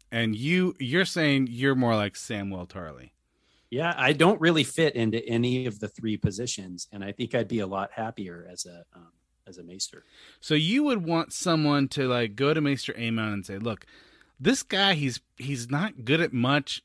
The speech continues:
Speaker 1: but he likes to read and he can write a little bit and he's good with numbers. Take Chad under your wing."
Speaker 2: I mean, it makes me feel a little bit ashamed, and I don't think I'm as cowardly as Samuel, but, um, <laughs>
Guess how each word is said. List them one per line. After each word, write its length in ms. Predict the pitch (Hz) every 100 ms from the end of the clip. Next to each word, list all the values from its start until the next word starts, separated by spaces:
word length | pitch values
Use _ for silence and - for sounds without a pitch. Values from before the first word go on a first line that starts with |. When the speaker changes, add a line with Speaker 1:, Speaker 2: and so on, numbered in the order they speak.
| -
Speaker 1:
but 180 | 117 107
he 120 | 113
likes 340 | 107 143 - -
to 140 | 135
read 360 | 113 117 135 135
and 120 | 101
he 60 | 95
can 200 | 101 87
write 220 | 90 113
a 40 | 135
little 200 | 139 135
bit 360 | 123 131 131
and 100 | - 101
he's 140 | 95
good 200 | - 117
with 120 | 143
numbers. 640 | 143 127 113 107 104 - - _ - - _ _ _ _ -
Take 500 | - 139 160 - - _ _ _ _ _
Chad 440 | - 147 139 143 -
under 200 | 120 120
your 180 | 165 185
wing." 540 | 170 127 110 110 110 - _ _ -
Speaker 2:
I 40 |
mean, 140 | 190 226
it 60 |
makes 200 | 190 -
me 100 | 226
feel 260 | 214 185 175
a 20 |
little 220 | 165 156
bit 120 | 147 123
ashamed, 460 | - 226 277 123
and 80 | 113
I 60 | 117
don't 180 | 151 208
think 140 | 185
I'm 120 | 139
as 100 | 113
cowardly 540 | - 131 196 277 123 92
as 100 | 87
Samuel, 500 | - 92 92 92 117
but, 220 | - 101 - - -
um, 340 | 101 90 - - _ 135 _ - - - - - 571 698 554 659 571
<laughs> 280 | 554 -